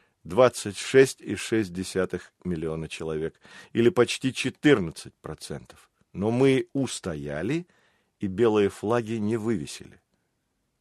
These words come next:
А немцы – из восьмидесяти миллионов населения потеряли чуть более семи миллионов, то есть около девяти процентов. Но когда мы подошли к границам Германии, то немецкая армия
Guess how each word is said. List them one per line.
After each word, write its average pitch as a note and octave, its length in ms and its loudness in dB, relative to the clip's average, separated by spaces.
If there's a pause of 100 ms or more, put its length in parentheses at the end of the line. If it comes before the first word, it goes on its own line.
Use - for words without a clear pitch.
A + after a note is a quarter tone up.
(300)
А G2+ 180 2
немцы – C3 720 4 (520)
из G#2+ 200 -2
восьмидесяти A#2+ 720 2
миллионов G#2+ 540 4
населения A2 640 0
потеряли A2 720 4 (360)
чуть B2 260 -6
более A2 400 4
семи B2 400 -4
миллионов, D#2+ 640 -4
то E2+ 120 -8
есть - 320 -8 (400)
около A2 360 0
девяти C#3 340 -2
процентов. - 760 -12 (600)
Но G#2 160 -2
когда A#2+ 320 4
мы C3 140 6
подошли A#2+ 500 2
к G#2 60 -4
границам A2 580 0
Германии, A2 540 2
то F#2+ 200 -4
немецкая A2+ 540 0
армия A2 440 2